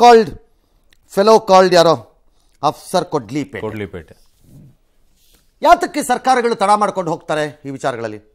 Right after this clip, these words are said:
Speaker 1: ಯಾರು ಹೇಳಲಿ ನಾನು ಹೇಳೋದು.
Speaker 2: ಹ್ಮ್.
Speaker 1: ನನಗೆ ನೆನಪಿದೆ,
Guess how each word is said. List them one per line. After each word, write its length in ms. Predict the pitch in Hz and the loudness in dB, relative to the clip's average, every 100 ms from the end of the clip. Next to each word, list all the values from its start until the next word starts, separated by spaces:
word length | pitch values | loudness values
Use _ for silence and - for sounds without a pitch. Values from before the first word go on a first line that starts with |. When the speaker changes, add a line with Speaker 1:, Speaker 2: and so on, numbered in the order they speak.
| _ | _
Speaker 1:
ಯಾರು 260 | 165 202 196 | -4 -2 -2
ಹೇಳಲಿ 320 | 139 110 104 | -6 -10 -14
ನಾನು 160 | 101 | -16
ಹೇಳೋದು. 340 | 98 90 - _ _ _ _ 95 | -14 -16 -18 _ _ _ _ -20
Speaker 2:
ಹ್ಮ್. 80 | 82 82 _ _ _ _ _ _ _ _ _ _ _ _ _ _ | -20 _ _ _ _ _ _ _ _ _ _ _ _ _ _ _
Speaker 1:
ನನಗೆ 320 | 254 285 226 | -8 -6 -4
ನೆನಪಿದೆ, 600 | 254 302 220 160 160 - | -4 -4 -6 -6 -6 -10